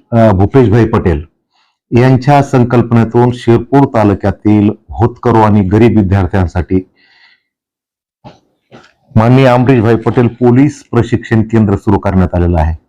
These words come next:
या पोलीस प्रशिक्षण केंद्र हे माहे ऑक्टोबर दोन हजार चोवीस रोजी तयार क-, क-,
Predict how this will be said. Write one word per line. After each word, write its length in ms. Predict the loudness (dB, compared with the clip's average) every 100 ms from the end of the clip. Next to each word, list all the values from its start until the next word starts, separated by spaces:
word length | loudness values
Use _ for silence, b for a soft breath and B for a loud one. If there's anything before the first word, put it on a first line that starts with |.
| _ _ _ _ _ B B B B 4
या 500 | 4 4 4 2 -2 -6 _ _ _ _ _ -2
पोलीस 520 | 0 2 0 -4 _
प्रशिक्षण 540 | -2 0 -2 -4 -4 -2
केंद्र 480 | -2 0 0 -2 -4 B B B _ 0
हे 180 | 2 2
माहे 480 | 2 2 2 2 0
ऑक्टोबर 380 | -2 -2 0 0
दोन 240 | 2 2
हजार 260 | 2 0 -2
चोवीस 380 | 0 0 2 0
रोजी 180 | 0 -2 -2
तयार 160 | -4
क-, 100 | -4
क-, 240 | -10 -10